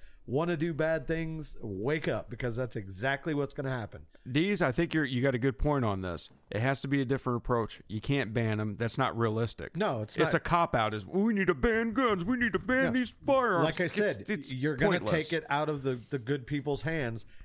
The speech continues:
Speaker 1: and you are going to turn the, the drug cartels and the, the smugglers and all this stuff into billionaires, because the guns will still be here.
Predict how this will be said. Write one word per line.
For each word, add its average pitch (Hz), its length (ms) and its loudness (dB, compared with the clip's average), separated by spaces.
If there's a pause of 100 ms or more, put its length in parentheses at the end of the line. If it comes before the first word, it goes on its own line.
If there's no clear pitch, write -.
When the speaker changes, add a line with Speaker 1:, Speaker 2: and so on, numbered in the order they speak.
Speaker 1:
and 117 180 -4
you 131 140 0
are 131 120 -2
going 127 300 0
to 127 380 -4 (420)
turn 143 320 -2
the, 131 120 -2
the 123 200 -4
drug 135 300 -2
cartels 131 680 0
and 127 200 -4
the, 117 100 -4 (180)
the 120 140 -2
smugglers 135 600 -2
and 123 80 -2
all 131 100 0
this 120 140 -2
stuff 131 180 -6 (380)
into 135 340 -2
billionaires, 107 840 -2
because 117 480 -6
the - 120 -6
guns 170 320 -2
will 190 140 0
still 196 280 0
be 175 260 -2
here. 92 280 -6